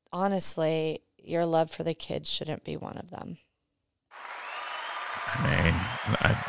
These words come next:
Speaker 2: think the award for inspiring teachers coming into this profession goes to you. Um, and, you know, like, a-, at a time, like,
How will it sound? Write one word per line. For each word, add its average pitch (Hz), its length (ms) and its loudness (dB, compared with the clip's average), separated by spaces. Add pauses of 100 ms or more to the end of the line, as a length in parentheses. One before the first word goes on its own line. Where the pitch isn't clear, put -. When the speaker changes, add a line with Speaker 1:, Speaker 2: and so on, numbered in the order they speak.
Speaker 2:
think 104 140 8
the 90 120 10
award 92 440 12
for 95 160 6
inspiring 92 920 10 (160)
teachers 127 360 10
coming 127 300 8
into 117 100 10
this 101 120 6
profession 101 600 10
goes 98 240 10
to 98 120 6
you. 95 340 12 (500)
Um, 87 440 10
and, 87 640 8
you 101 120 10
know, 90 240 10
like, 90 220 8
a-, 92 260 10
at 95 120 10
a 90 60 6
time, 92 580 6
like, 90 340 6